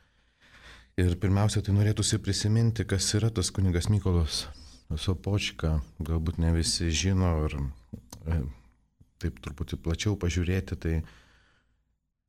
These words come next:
prisimenam šiandien kunigą Mykolą Sopočką, kuris gimė tūkstantis aštuoni šimtai aštuoniasdešimt aštuntais metais Vilnijos krašte netoli Ašmenos,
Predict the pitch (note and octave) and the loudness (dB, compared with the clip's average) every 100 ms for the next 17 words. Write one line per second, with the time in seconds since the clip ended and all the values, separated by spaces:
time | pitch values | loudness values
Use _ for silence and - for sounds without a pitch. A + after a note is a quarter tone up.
0 | - F#2+ F2 G2+ F#2+ F2+ F2 E2 - E2 | -8 -2 0 2 4 4 4 2 0 2
1 | E2 - F2 F2+ F2+ - G2 F#2 G#2+ F2+ | 2 2 2 4 2 2 2 2 2 0
2 | A2+ - G#2 - F#2 F2 - F2 D#2 - | -2 0 -4 -2 0 0 0 -2 -4 -12
3 | _ _ _ F2+ F#2 F#2+ F2+ F#2 G2 A2 | _ _ _ -4 0 2 2 0 -2 -2
4 | F#2+ F2+ F2+ - F#2+ F2+ A2 F#2+ F2 - | 0 0 -2 0 0 2 0 0 -2 -2
5 | F2+ E2 D#2+ F2 - G2+ G2 B2+ - G#2+ | -2 -2 0 -2 0 -2 -2 -2 0 0
6 | G2+ G2+ F#2+ - - - - F#2+ F#2+ G#2+ | -2 -4 -6 -6 -8 -12 -6 2 4 6
7 | B2 G#2 - F#2 F#2 - F#2 F#2 F2 D#2+ | 6 2 0 0 0 0 0 2 2 -2
8 | D#2+ D#2+ - E2+ F#2 A2 G#2 | 0 -2 0 2 4 4 0